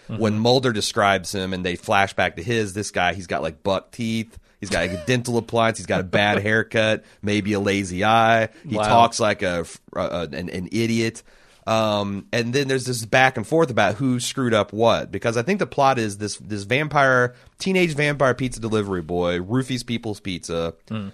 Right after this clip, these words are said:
Speaker 2: so that he can sneak into their hotel room and, and drain some of their blood. And I think he tries to dr-,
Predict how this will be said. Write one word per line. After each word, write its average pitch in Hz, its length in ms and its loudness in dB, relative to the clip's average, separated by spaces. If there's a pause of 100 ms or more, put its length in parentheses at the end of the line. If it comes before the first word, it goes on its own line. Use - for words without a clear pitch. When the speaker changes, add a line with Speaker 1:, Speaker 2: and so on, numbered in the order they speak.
Speaker 2:
so 120 160 -2
that 110 80 0
he 110 80 0
can 98 200 -8
sneak 131 280 -6
into 120 200 -6
their 107 140 -2
hotel 101 380 -2
room 92 480 -6
and, 87 560 -6
and 90 200 -6
drain 98 480 -2
some 101 220 -6
of 95 40 -8
their 87 100 -6
blood. 87 280 -4
And 87 40 -4
I 87 40 -6
think 165 240 -8
he 110 80 -8
tries 104 380 2
to 87 120 -8
dr-, 78 580 -10